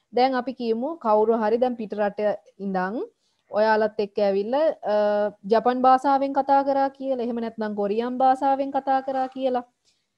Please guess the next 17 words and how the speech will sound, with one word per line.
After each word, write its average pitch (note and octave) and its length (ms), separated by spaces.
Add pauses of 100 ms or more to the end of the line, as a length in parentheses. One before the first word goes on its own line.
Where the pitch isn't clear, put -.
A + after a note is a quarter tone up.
(420)
දැන් D4+ 200
මට F4 260
කියන්න D4 400 (120)
කවුරු C#4+ 360
හරි D4+ 240
එහෙම C4+ 240
ඇවිල්ලා G#3+ 680 (720)
ඔයාලට C#4+ 560
තේරෙන්නේ D4 480
නැති D4 180
භාෂාවකින් C4+ 760
කතා C4 360
කරොත් D#4+ 300
ඔයාලට C#4 340
තේරෙන්නේ G3 420
නැහැ E3 220
නේ. C#4 180